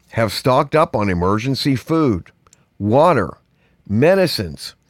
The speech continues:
an electric generator with stored fuel to run it, so as to have electricity for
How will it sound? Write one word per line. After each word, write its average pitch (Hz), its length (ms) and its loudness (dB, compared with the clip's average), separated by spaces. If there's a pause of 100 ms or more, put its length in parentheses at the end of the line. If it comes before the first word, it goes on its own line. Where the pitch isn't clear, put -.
(380)
an 151 140 2
electric 156 540 2
generator 135 680 0 (120)
with 143 200 -2
stored 180 420 0
fuel 175 480 0 (300)
to 160 160 0
run 151 280 2
it, 104 140 -4 (880)
so 185 280 2
as 180 300 2
to 185 120 -2
have 139 380 0 (100)
electricity 170 1000 0 (600)
for 143 340 2